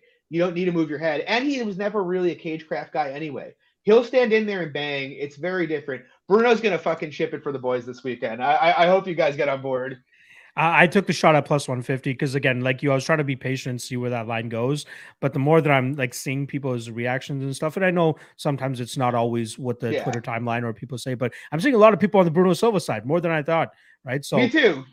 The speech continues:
Speaker 1: Me too.
Speaker 2: maybe
Speaker 1: But
Speaker 2: this is the peak of the line at this point in time. Um, yeah, th-, there's a couple comments I did wanna quickly, uh, mention here. Shout out to Ambe sticking her flag in the ground still about, uh, uh, Whitaker beating Israel <laughs> Adesanya.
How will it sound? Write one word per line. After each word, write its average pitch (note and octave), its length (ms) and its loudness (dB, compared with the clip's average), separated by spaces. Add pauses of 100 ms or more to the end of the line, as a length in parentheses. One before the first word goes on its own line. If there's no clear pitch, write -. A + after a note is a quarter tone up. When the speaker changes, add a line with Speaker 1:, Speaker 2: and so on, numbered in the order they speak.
(120)
Speaker 1:
Me G3+ 120 2
too. D3 480 0
Speaker 2:
maybe D#3 200 4
Speaker 1:
But D#3 100 -2
Speaker 2:
this D#3+ 160 -4
is D#3+ 80 -6
the C#3 100 -8
peak - 260 -6
of C#3+ 60 -8
the C#3 60 -4
line B2 320 -2
at A2 160 -10
this B2 140 -10
point A#2+ 160 -10
in G#2+ 80 -10
time. A2 320 -8 (440)
Um, A2+ 520 -2 (380)
yeah, D#3 140 6
th-, D#3 160 2
there's D#3+ 180 2
a E3 40 -2
couple F#3 220 0
comments D#3 280 0
I D3 80 0
did B2+ 180 -4
wanna C3 200 -2
quickly, C3 400 -4
uh, A2+ 240 -4
mention B2 340 -8
here. A#2 240 -4 (160)
Shout F3 200 2
out F#3 40 -2
to G3 120 4
Ambe C#3+ 420 2
sticking E3+ 480 -4
her C#3 160 -2
flag C3 340 -4
in B2 80 -4
the A#2+ 60 -6
ground B2 280 -4
still A#2 300 -8 (200)
about, B2 380 -4
uh, A#2 360 -2 (120)
uh, B2 140 -4 (160)
Whitaker C3+ 400 -4
beating A#2+ 300 -6
Israel C#3+ 340 -4
<laughs> - 40 -6
Adesanya. G#3 760 -6